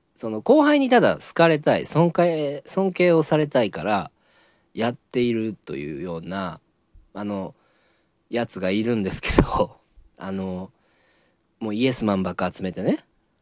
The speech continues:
そんなね、くだらないことをやめなさいよと、えー、私は思いますね。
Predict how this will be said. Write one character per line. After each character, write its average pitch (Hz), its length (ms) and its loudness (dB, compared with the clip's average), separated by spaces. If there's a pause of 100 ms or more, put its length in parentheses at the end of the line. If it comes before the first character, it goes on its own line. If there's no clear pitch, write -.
(540)
そ 202 220 -8
ん 214 240 -2
な 202 160 2
ね、 202 200 0 (680)
く - 160 -2
だ 190 100 4
ら 208 140 4
な 208 240 2
い 143 80 2
こ 110 140 -2
と 87 180 -6
を 170 80 -4
や 143 160 0
め 196 100 2
な 220 140 0
さ 196 140 4
い 123 80 4
よ 87 120 2
と、 71 200 -12 (420)
え 80 440 -12
ー、 82 40 -14
私 104 300 -8
は 107 60 0
思 151 200 4
い 170 40 4
ま 175 140 4
す 101 140 -8
ね。 120 240 -4